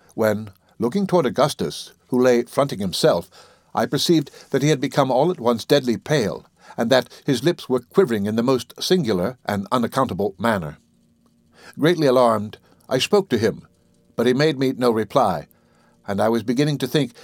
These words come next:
that he was suddenly taken ill when I took notice of his eyes, which were glaring apparently at some object behind me. I turned my head, and shall never forget the ecstatic joy which thrilled through every particle of my frame,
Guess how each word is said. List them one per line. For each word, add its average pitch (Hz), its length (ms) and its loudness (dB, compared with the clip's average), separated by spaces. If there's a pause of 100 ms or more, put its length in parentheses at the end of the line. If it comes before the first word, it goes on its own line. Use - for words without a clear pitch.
that 117 120 -4
he 147 100 2
was 117 180 -2
suddenly 175 320 0
taken 120 380 -2
ill 107 400 0 (340)
when 120 160 -2
I 151 60 2
took 196 200 -2
notice 139 320 0
of 135 80 -4
his 135 140 0
eyes, 131 500 0 (200)
which 127 200 -4
were 123 160 2 (200)
glaring 123 360 0
apparently 107 500 -2
at 127 80 -4
some 127 380 -2
object 113 460 -4
behind 123 400 0
me. 73 160 -10 (1000)
I 131 120 2
turned 175 260 0
my 160 140 0
head, 107 320 0 (180)
and 113 140 -2
shall 131 120 0
never 143 240 0
forget 131 360 -2
the 127 100 2
ecstatic 156 640 -2
joy 113 300 2 (200)
which 127 300 -2
thrilled 135 540 0
through 120 340 -2
every 120 280 0
particle 151 440 0
of 139 80 0
my 123 220 2
frame, 107 420 0